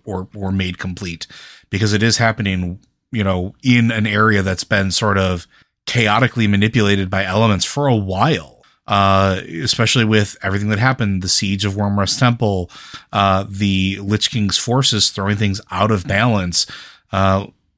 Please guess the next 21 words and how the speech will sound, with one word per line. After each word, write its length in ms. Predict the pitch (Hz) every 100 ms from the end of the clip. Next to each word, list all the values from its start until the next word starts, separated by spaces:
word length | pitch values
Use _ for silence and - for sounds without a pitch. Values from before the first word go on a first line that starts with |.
| -
Cataclysm 720 | - 110 117 123 107 110 104
and, 260 | 101 98 101
and 360 | 101 95 98
sort 240 | 92 - 104
of, 140 | 95
like, 240 | 101 95 - - - _ 110
Norzdomu 480 | 107 101 113 113
having 360 | 104 110 104 92 - _ _ _
other 400 | 98 104 110 120
things 420 | 113 - 120 117 110
on 180 | 110
his 200 | 110 104
mind, 520 | 101 104 127 113 98 87
such 200 | 101 -
as, 300 | 95 87 - -
I 160 | 95
don't 140 | 101 90
know, 240 | 87 90 -
infinite 320 | 92 85 92
dragon 400 | - 98 135 104
flights. 420 | 92 95 87 -